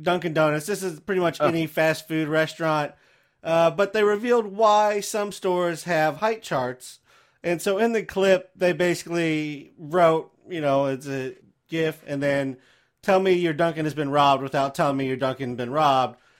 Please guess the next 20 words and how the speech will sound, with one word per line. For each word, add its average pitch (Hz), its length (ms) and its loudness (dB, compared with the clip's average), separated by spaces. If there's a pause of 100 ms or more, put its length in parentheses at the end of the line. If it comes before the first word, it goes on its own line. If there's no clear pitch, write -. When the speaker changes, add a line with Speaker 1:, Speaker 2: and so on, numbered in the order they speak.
(140)
Speaker 1:
and 147 140 -2
then 139 240 -2
showed 151 380 -2
the 143 100 -2
height 180 260 2
markers 143 640 -2 (360)
that 170 140 -2
are 170 160 0
meant 180 340 2
to 160 640 0 (300)
show 170 840 0 (140)
the 147 140 0
height 170 260 2
of 156 180 -4
people 165 320 -4
running 165 320 0
out 151 220 2
of 147 60 -4
the 147 80 -2
store 180 640 2